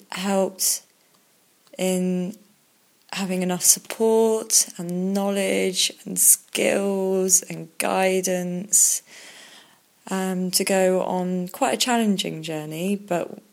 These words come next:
certainly one that's been worth it. Yeah, the teachers have been incredible. We've been really lucky. Um, we've been taught in beautiful spaces and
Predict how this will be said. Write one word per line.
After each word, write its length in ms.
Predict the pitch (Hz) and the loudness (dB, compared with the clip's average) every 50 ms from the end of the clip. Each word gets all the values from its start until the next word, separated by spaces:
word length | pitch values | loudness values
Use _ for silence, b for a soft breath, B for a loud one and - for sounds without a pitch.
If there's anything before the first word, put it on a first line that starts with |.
| _ _ - | _ _ -6
certainly 480 | - - - 185 175 185 185 170 170 170 | -4 -2 -2 -2 -2 -4 -4 -4 -6 -6
one 260 | 170 170 170 170 165 | -6 -6 -6 -6 -6
that's 200 | 165 - - - | -6 -6 -6 -4
been 240 | - 175 170 170 170 | -4 -4 -4 -4 -4
worth 380 | 175 175 175 170 151 - - | -6 -6 -6 -6 -8 -10 -8
it. 240 | 160 156 151 156 - - b b b b b b b _ | -8 -8 -8 -8 -10 -14 b b b b b b b _
Yeah, 320 | - 196 202 202 202 185 170 | -4 0 2 4 4 4 2
the 100 | 160 165 | 0 2
teachers 760 | 165 - - 214 214 202 208 - - 170 165 160 165 156 - | 2 2 2 4 2 2 2 2 2 2 2 2 0 0 -2
have 140 | 170 160 - | -2 -2 -4
been 520 | - 165 160 160 160 160 160 160 165 180 202 _ _ _ _ _ - | -6 -6 -6 -6 -8 -8 -10 -10 -12 -14 -16 _ _ _ _ _ -10
incredible. 680 | - 170 170 175 165 - - 180 165 165 156 160 156 | -8 -6 -6 -8 -8 -6 -6 -4 -4 -4 -4 -4 -4
We've 200 | 156 160 160 160 | -2 -4 -4 -6
been 240 | - 165 170 170 170 | -6 -6 -6 -6 -4
really 320 | 175 175 175 170 156 160 | -4 -2 -4 -4 -4 -6
lucky. 680 | 160 160 151 - - - 170 165 165 160 165 165 156 - - - - - 175 | -8 -8 -8 -10 -8 -6 -4 -4 -4 -4 -6 -8 -12 -16 -20 -20 -18 -14 -12
Um, 440 | 175 170 165 165 165 165 165 170 208 | -10 -10 -8 -10 -10 -10 -12 -12 -8
we've 180 | - 175 165 - | -8 -8 -6 -6
been 180 | - 170 170 165 | -6 -6 -4 -2
taught 320 | - - 185 175 165 - | -2 -2 -2 -2 -2 -4
in 160 | - 170 170 | -4 -6 -6
beautiful 600 | 165 - 185 180 185 185 185 - - - 160 156 156 | -6 -4 -2 -2 0 0 0 -2 -4 -6 -8 -6 -4
spaces 880 | - - - 175 170 165 165 - - 165 156 156 156 156 156 - - B B B B B B B B B B B - | -4 -2 0 -2 -2 0 -2 -4 -4 -4 -4 -4 -4 -4 -4 -4 -6 B B B B B B B B B B B -10
and 540 | - 175 170 165 165 165 160 160 156 - | -8 -6 -6 -6 -6 -8 -8 -6 -6 -6